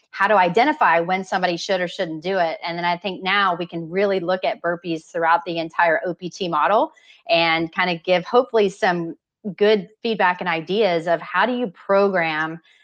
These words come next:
a burpee the right way, utilizing, you know, utilizing it in all five steps of the model.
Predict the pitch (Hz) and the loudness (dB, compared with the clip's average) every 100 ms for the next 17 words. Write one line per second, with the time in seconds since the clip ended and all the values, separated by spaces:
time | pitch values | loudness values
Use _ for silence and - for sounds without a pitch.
0 | _ _ 190 175 202 202 175 156 165 175 | _ _ -2 2 2 2 -2 -2 -4 -2
1 | 165 220 208 196 170 170 175 175 - 196 | 2 2 4 4 4 2 0 -6 -10 -2
2 | 185 185 180 170 180 170 170 - 175 165 | 0 4 4 2 -2 -4 -6 -8 -8 -6
3 | 165 202 202 175 175 170 165 175 165 170 | -4 0 2 2 2 -2 -6 -6 0 2
4 | 165 165 175 _ 180 160 160 156 - - | 2 2 -2 _ 0 2 0 -4 -10 -8
5 | - - 143 143 147 95 - | -8 -8 -10 -6 -4 -6 -12